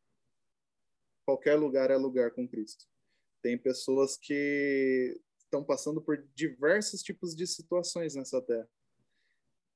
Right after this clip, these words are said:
Coisas que aqui a gente tem a liberdade pra fazer. Pessoas que estão perdendo a sua vida por conta do evangelho.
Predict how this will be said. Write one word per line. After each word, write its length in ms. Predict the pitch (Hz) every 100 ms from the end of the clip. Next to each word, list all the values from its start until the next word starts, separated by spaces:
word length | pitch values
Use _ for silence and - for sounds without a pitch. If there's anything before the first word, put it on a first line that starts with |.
| _
Coisas 320 | 147 170 170 -
que 120 | 175
aqui 360 | 147 - 160
a 60 | 196
gente 320 | 160 185 -
tem 240 | 175 180 175
a 80 |
liberdade 840 | 151 170 165 196 175 151 165 175 156
pra 180 | 160 151
fazer. 460 | 151 127 123 113 _ _ _ _ _
Pessoas 380 | 139 135 151 151
que 80 | -
estão 180 | - 160
perdendo 460 | 160 143 143 160
a 60 | 151
sua 340 | - 156 170 131
vida 460 | 139 147 143 139 - _
por 220 | 139 135 _
conta 380 | 143 147 156
do 140 | 135 139
evangelho. 720 | 135 135 131 117 117 104